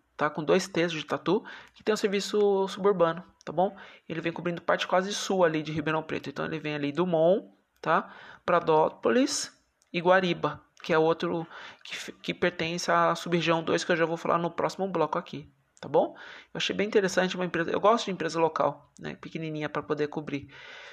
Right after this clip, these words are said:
Aí, na parte de cima, que é o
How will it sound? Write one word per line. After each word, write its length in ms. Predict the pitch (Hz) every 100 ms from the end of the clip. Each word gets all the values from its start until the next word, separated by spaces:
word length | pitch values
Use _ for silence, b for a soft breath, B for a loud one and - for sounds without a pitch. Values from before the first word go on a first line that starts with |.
| B
Aí, 320 | - 170 185
na 100 | 208
parte 440 | 208 185 185 190 190
de 300 | - 180 202
cima, 380 | - 220 233 190
que 100 | -
é 80 |
o 340 | 185 165 -